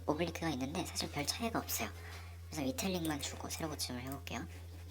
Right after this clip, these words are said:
네, 글자가 이렇게 살짝 기울어졌죠? 사실은 이런 기능은 에이치티엠엘에서 태그로도 사용을 할 수 있는데, 뭐, 워낙 표준으로는 씨에스에스를 사용하는 게 맞기 때문에, 어, 이렇게 이탈릭체를 씨에스에스로 지정을 해주시는 게 가장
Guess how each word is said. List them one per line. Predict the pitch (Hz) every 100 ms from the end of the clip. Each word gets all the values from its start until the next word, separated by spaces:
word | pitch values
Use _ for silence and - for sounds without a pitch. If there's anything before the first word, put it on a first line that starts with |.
| - - - -
네, | -
글자가 | - 147 - 185
이렇게 | 165 -
살짝 | 170 170
기울어졌죠? | - 156 160 151 131 - - 156 - - - - -
사실은 | 202 - 240 170
이런 | 156 165
기능은 | - 135 156 151 160
에이치티엠엘에서 | 123 - - 185 180 165 156 147
태그로도 | - 247 269 254 170 143 135
사용을 | - 170 151 147
할 | 151
수 | 143
있는데, | - - 151 - - - - - - - -
뭐, | 131 127 - -
워낙 | 131 127 - - - -
표준으로는 | 233 226 208 156 127 135 160
씨에스에스를 | - 180 - 156 131
사용하는 | - 156 147 127
게 |
맞기 | - - -
때문에, | 127 120 127 - - - - - - 120
어, | 120 - -
이렇게 | - 123 - - - -
이탈릭체를 | - - 151 - - - 135 -
씨에스에스로 | - 175 175 - 127
지정을 | - - 123 135
해주시는 | 135 - 131
게 |
가장 | - - 131